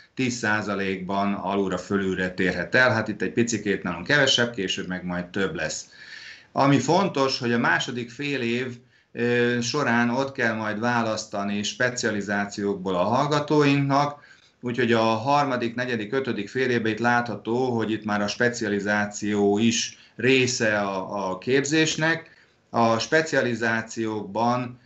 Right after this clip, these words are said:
nálunk egyrészt van a fizikus specializáció, ami az, alapvetően az elméleti fizika iránt érdeklődő hallgatóknak javasolt,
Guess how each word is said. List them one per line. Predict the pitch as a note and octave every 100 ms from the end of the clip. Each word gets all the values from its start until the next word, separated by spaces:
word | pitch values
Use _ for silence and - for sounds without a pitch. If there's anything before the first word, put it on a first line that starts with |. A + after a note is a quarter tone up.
| _
nálunk | A2+ A#2+ A#2+ A2+ A#2+
egyrészt | C3 A#2+ A2
van | A2+ F#2+
a |
fizikus | F#2 A#2 C#3 C#3 D3
specializáció, | - C3+ C3 C#3 C3 B2+ A#2 A#2 A#2 A#2 A#2+ A2+
ami | G#2 G2+ G2+
az, | F2+ E2 -
alapvetően | G#2 G#2+ G#2+ A2+ F2+
az | E2+
elméleti | A#2 C3 C#3 C#3
fizika | - B2 C3 B2
iránt | B2 A#2+ A#2
érdeklődő | B2 A#2 A#2+ A#2 A2+ A2+
hallgatóknak | A2 A2 A2 A2 A#2 A2 G#2+ A2+ A2 G#2 - - - -
javasolt, | A2+ A#2+ A#2+ A#2 A#2+ A#2 A2 G#2+